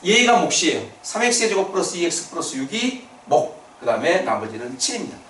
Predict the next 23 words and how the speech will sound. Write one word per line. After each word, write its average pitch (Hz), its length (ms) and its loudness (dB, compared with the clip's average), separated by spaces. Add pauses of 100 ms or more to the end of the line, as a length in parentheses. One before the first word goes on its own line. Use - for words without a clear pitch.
(120)
근데 151 440 0 (300)
싫대. - 500 -8 (560)
이거 175 180 -2
다 - 220 0
쓰는 247 240 0
게 175 80 2
싫다고. - 360 -6 (380)
그래서 - 200 -6
뭔만 208 420 6
이용을 139 180 2
할 120 140 -6
거냐면 - 440 -2 (240)
여기 165 220 2
나와 175 240 4
있는 135 240 -4
개수들을 160 640 -2
차례대로 247 500 -4
쓸 - 240 -8
겁니다. 123 240 -10 (460)
삼 - 300 -8
쓰고요. 139 400 -6
삼 170 220 -8
창, - 580 2